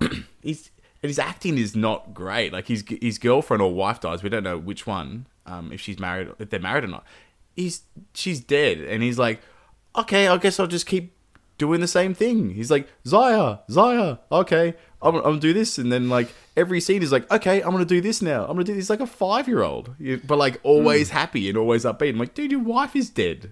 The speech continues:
Speaker 1: Like,
Speaker 2: Yeah. He really, he seemed to, he, he didn't, like, he didn't really get over it quickly, but he just didn't really react. He was like, "Oh, no.
Speaker 1: Hundred percent.
Speaker 2: Well, I'll go see the god. <laughs> This,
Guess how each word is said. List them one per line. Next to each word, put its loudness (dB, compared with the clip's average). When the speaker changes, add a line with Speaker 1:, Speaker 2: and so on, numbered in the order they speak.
Speaker 1:
Like, 0
Speaker 2:
Yeah. -6
He -6
really, -2
he -8
seemed -8
to, -6
he, -8
he -2
didn't, -2
like, -6
he -10
didn't -8
really -8
get -2
over -2
it -14
quickly, -10
but -8
he -10
just -8
didn't -8
really -4
react. -6
He -12
was -10
like, -12
"Oh, -2
no. -6
Speaker 1:
Hundred 0
percent. -2
Speaker 2:
Well, 6
I'll 4
go 4
see 0
the -2
god. 4
<laughs> -12
This, -4